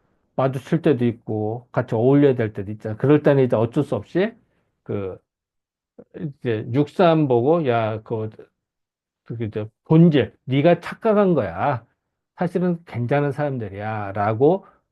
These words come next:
알려주고 또 그렇게 행동하는 게 좋습니다. 근데 이제 그거는 이제 그다음 문제고요. 어쨌든 우리가 중요한 거는요.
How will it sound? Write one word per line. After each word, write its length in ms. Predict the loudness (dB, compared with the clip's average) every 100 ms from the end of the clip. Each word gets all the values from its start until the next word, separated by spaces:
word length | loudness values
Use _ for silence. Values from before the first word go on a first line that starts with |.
| _ _
알려주고 580 | -2 2 4 2 0 -4
또 80 | -6
그렇게 180 | -8 -4
행동하는 380 | -2 0 -2 -4
게 60 |
좋습니다. 640 | -10 -12 -12 -14 -14 -18 -8
근데 200 | -4 0
이제 120 | 2
그거는 360 | 0 0 0 0
이제 100 | -2
그다음 340 | -2 0 2 0
문제고요. 440 | -4 -10 -10 -12 -12 -4
어쨌든 760 | -2 2 2 2 0 0 -4 -10 _ _ _
우리가 320 | 0 4 4
중요한 440 | 2 -2 0 0 0
거는요. 480 | -4 -6 -12 -14